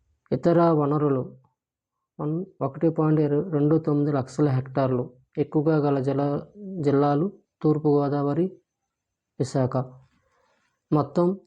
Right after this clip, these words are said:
ముప్పై ఎనిమిది పాయింట్ నలభై నాలుగు లక్షల హెక్టార్లు. రెండు వేల ఇరవై ఒకటి ఇరవై రెండులో రాష్ట్రంలో మొత్తంగా వివిధ సాగునీటి వనరుల కింద నికర సాగు విస్తీర్ణం ముప్పై ఎనిమిది పాయింట్ నలభై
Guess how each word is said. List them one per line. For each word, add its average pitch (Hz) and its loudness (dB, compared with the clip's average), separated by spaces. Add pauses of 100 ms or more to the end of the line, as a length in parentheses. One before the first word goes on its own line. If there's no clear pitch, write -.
(460)
ముప్పై 151 0
ఎనిమిది 156 4
పాయింట్ 147 -4
నలభై 139 -2
నాలుగు 135 0
లక్షల 127 0
హెక్టార్లు. 131 -2 (480)
రెండు 147 4
వేల 160 6
ఇరవై 147 2
ఒకటి 151 -2
ఇరవై 143 0
రెండులో 143 -2
రాష్ట్రంలో 143 0
మొత్తంగా 143 0
వివిధ 143 2 (400)
సాగునీటి 151 0
వనరుల 139 0
కింద 135 -2 (300)
నికర 139 0
సాగు 143 -2
విస్తీర్ణం 143 -2 (380)
ముప్పై 147 0
ఎనిమిది 147 2
పాయింట్ 139 -2
నలభై 139 -2